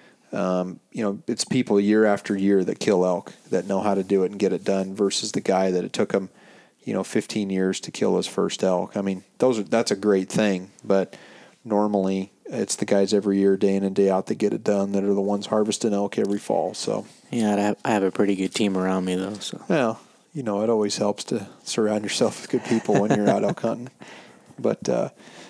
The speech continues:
Speaker 1: yeah, the R N A boys, they'll, uh, they're making a trip out here. Um,
Speaker 2: Yeah.
Speaker 1: actually, this month,
Speaker 2: This
Speaker 1: it's already
Speaker 2: month,
Speaker 1: April.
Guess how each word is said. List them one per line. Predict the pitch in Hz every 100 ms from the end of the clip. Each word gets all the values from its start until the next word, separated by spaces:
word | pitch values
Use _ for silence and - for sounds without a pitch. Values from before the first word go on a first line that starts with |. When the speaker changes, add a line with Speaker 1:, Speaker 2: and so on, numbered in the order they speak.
| -
Speaker 1:
yeah, | 127 123
the | 120
R | 117 113
N | 117
A |
boys, | 113 110 107 110 - - -
they'll, | - 107 107
uh, | 104 101 - - - - _
they're | 127 120
making | 117 120
a | 110
trip | - 117 110
out | 107 110
here. | 113 110 120 - - _ -
Um, | 117 104 101 98 - _ _ -
Speaker 2:
Yeah. | 95 -
Speaker 1:
actually, | 107 101 104
this | 110 -
month, | 110 127 110
Speaker 2:
This | 113
Speaker 1:
it's | 110
already | 110 123 107
Speaker 2:
month, | 135
Speaker 1:
April. | 110 104